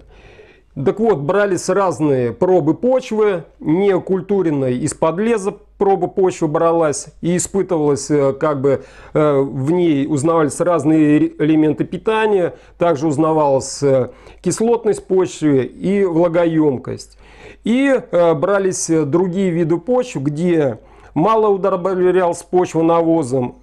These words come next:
э, приусадебный участок, который довольно-таки-то, э, хорошо, систематически удобрялся навозом, огород, где довольно-таки-то вообще много использовал навоз, и, э,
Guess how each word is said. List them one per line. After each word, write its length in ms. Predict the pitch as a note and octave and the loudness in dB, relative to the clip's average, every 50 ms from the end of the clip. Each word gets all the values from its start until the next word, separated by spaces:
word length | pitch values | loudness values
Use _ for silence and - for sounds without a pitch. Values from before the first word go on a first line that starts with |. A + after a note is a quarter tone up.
| - - | -4 -2
э, 280 | D3 D3 D3 C#3 C#3 | 0 2 2 2 0
приусадебный 760 | C3+ C#3 - E3+ F3+ F#3 - - G3 F3+ E3 D3 D3+ D#3+ E3+ | 0 0 -2 0 0 0 0 0 0 0 0 0 0 0 0
участок, 500 | E3 D#3+ - E3+ D#3 C3+ - - C#3 - | 0 0 0 -2 -2 -2 -4 -6 -8 -2
который 380 | - D#3+ D#3+ F#3 F#3+ F3 E3 D3+ | -2 -2 0 0 0 0 0 0
довольно-таки-то, 800 | C3+ D3+ E3+ F3 F3+ F3+ D#3+ C#3+ B2 - - - C#3 B2+ B2 - - - - - - - - - | 0 0 2 2 2 2 0 -2 -4 -6 -6 -4 -2 -2 -2 -4 -10 -20 -20 -20 -20 -20 -10 -4
э, 180 | - D3+ D3+ C#3+ | -2 0 0 0
хорошо, 460 | - - D#3+ E3 E3 D#3 - G3+ G#3 | 0 0 0 0 0 0 0 -2 -2
систематически 800 | G3+ - F#3 - - D#3+ D3+ D3+ D3+ D3 G#3 G#3+ F#3+ - - G3 | -2 -4 -8 -6 -4 -2 -2 -2 -2 -4 -6 -6 -6 -4 -4 -2
удобрялся 640 | F#3 E3+ F3 F3 E3 E3+ E3+ F3 D#3+ D3 - - D#3 | -2 0 0 0 0 0 -2 -2 -2 -2 -2 -2 0
навозом, 580 | D3+ D3+ D#3 D#3 D#3 D3+ B2 B2+ C3+ B2 B2 - | 0 2 2 2 2 0 0 0 -2 -2 -4 -4
огород, 600 | - D#3 E3+ E3 F3+ E3 D#3+ F3 F#3 G3+ G3+ G3 | -4 -4 -2 0 0 0 2 2 2 0 0 -4
где 340 | E3+ C#3 C3+ D3+ D3+ F3 E3+ | -6 -4 -4 -2 0 0 0
довольно-таки-то 560 | D3 E3+ E3+ E3+ F3 F3 E3+ C3+ - - D#3 | 0 0 0 0 0 0 -2 -4 -6 -4 -2
вообще 420 | D3+ E3 D#3+ - - - - F3 | -2 -2 -2 -4 -10 -6 -4 -2
много 420 | E3+ D#3 E3 D#3+ E3 D#3 C#3+ D3 D#3 | 0 0 0 0 0 0 -2 -2 -4
использовал 520 | D3+ - - D#3+ D3+ C3 B2 D3 C3+ A#2+ - - | -4 -2 -2 -2 -2 0 -2 -2 -2 -4 -4 -2
навоз, 480 | D3 D#3 E3 D#3+ D#3 C#3+ B2+ B2+ - - - - - - - - - | 0 0 2 2 2 0 -2 -2 -6 -14 -20 -20 -20 -20 -20 -12 -6
и, 260 | - G#3+ B3 C4+ C4+ B3+ - | -2 0 0 0 0 -2 -2
э, 360 | - E3+ F3 F3 E3+ D#3+ D3 | 0 2 2 2 2 2 0